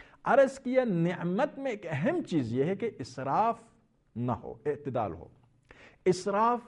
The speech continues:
مادی نعمتوں میں اسراف ہو سکتا ہے، روحانی نعمتوں میں اسراف ہو سکتا ہے۔ انسان بعض اوقات عمر میں اسراف کرتا ہے، عمر کو ضائع کرتا ہے، علم کو ضائع کرتا ہے، تو انسان کے پاس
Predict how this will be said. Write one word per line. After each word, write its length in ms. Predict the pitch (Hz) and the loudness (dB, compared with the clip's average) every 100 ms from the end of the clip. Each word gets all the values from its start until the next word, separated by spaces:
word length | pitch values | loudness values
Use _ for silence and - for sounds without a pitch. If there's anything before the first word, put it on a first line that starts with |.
| - | -10
مادی 640 | 139 175 202 180 190 254 254 | -2 0 2 0 0 2 2
نعمتوں 480 | 220 202 196 208 | 0 0 2 2
میں 80 | 196 | 2
اسراف 320 | 175 180 165 | 0 0 0
ہو 60 | 170 | -2
سکتا 400 | 156 143 - 110 | -6 -8 -6 -8
ہے، 60 | 113 - | -8 -4
روحانی 360 | 135 - 180 339 | -4 -2 -4 -4
نعمتوں 440 | 359 311 269 226 | -4 -4 -2 -2
میں 80 | 185 | -2
اسراف 320 | - 156 - | -2 -6 -6
ہو 60 | 131 | -10
سکتا 280 | 107 - | -10 -10
ہے۔ 60 | 85 | -10
انسان 260 | 127 185 196 | -6 -4 0
بعض 180 | 208 | 0
اوقات 300 | 208 233 233 | 2 -2 0
عمر 180 | 226 320 | -2 -2
میں 140 | 262 170 | -4 -6
اسراف 320 | - 135 - | -2 -4 -4
کرتا 340 | 123 - 80 | -8 -8 -10
ہے، 60 | 67 - - - | -10 -18 -8 2
عمر 200 | 190 240 | 4 4
کو 140 | 190 | 0
ضائع 240 | 139 120 110 | 2 2 0
کرتا 380 | 104 - 80 | -4 -6 -10
ہے، 60 | 101 - - _ - | -10 -18 -20 _ 6
علم 320 | 226 294 262 | 6 6 6
کو 120 | 254 | 6
ضائع 280 | 208 170 139 | 8 8 8
کرتا 480 | 131 107 104 87 85 | 6 2 2 -4 -4
ہے، 140 | 82 _ _ _ _ _ _ _ _ - _ _ _ _ - | -12 _ _ _ _ _ _ _ _ -20 _ _ _ _ -2
تو 80 | 208 | 4
انسان 480 | 202 226 - 254 285 | 4 4 0 0 2
کے 60 | |
پاس 220 | 277 285 | 4 4